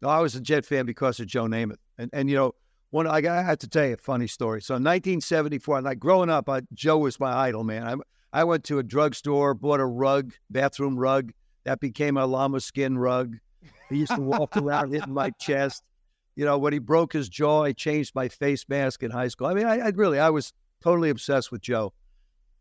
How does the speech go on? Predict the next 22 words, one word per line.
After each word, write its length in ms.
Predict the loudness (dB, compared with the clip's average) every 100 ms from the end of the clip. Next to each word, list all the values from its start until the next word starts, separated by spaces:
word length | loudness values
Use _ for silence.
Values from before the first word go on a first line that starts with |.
| -2
And 240 | 0 0
as 520 | 0 2 2 0 -6 -2
time 280 | 2 2
would 120 | 2 0
have 260 | 2 2
it, 160 | 0 -8 _
um, 360 | -10 -6 -6 -6
and 100 | -4
we 160 | 0 0
really 400 | 0 2 4 4
have 100 | 0
become 300 | -2 0 0
great 240 | 0 -2
friends, 540 | 0 -2 -2 -4 -10 -12
uh, 120 | -12
over 300 | -4 -2 -2
the 100 | -2
years, 360 | 0 0 0 -2
but 200 | -4 -4 -6 _ _ _
in 120 | -2
nineteen 380 | 2 2 0 -4
seventy-four, 920 | 0 0 2 -2 -2 0 2 4 2